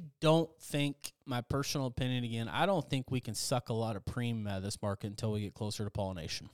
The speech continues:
I think it's known that we're not gonna be able to plant too much of anything. So that takes that risk off the table. And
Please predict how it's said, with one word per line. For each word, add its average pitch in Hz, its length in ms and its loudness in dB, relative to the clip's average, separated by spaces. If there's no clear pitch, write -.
I 127 140 4
think 131 180 2
it's 117 180 0
known 127 340 4
that 127 100 2
we're 110 140 0
not 113 200 0
gonna 117 140 -2
be 110 100 -2
able 110 180 2
to 104 60 0
plant 110 320 -4
too 127 220 0
much 113 460 -2
of 120 140 0
anything. 131 460 -2
So 113 140 0
that 117 180 2
takes 131 220 0
that 123 180 0
risk 113 240 -2
off 98 140 0
the - 80 -8
table. 104 360 -2
And 117 600 4